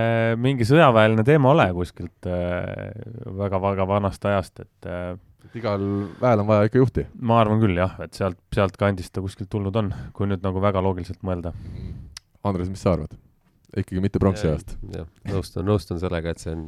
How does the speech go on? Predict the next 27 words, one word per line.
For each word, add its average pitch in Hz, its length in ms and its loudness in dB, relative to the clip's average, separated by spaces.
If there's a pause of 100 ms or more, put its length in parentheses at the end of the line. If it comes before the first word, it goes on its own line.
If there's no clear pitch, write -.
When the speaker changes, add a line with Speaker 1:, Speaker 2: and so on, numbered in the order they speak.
Speaker 3:
jah, 82 140 -10 (760)
pigem 95 300 0
selle 92 220 2 (520)
liidritega 95 720 0
seonduvalt, 82 640 0
et 80 180 -12
keegi 85 240 -6
peab 90 160 0
seda 87 220 -6
asja - 180 -8
ohjama 85 600 -6
ja, 80 120 -8 (340)
ja 82 120 -8
mingid, 82 300 -8 (100)
äh, 85 440 -6
mingid 90 360 -4
otsused 87 360 -4
vastu 85 260 -6
võtma, 80 400 -8
eks - 140 -16
see 76 80 -12
sealt 76 180 -12
sõjaväe 80 380 -6
kandist 80 340 -10
on 80 100 -10
tulnud 80 280 -8
või, 78 160 -8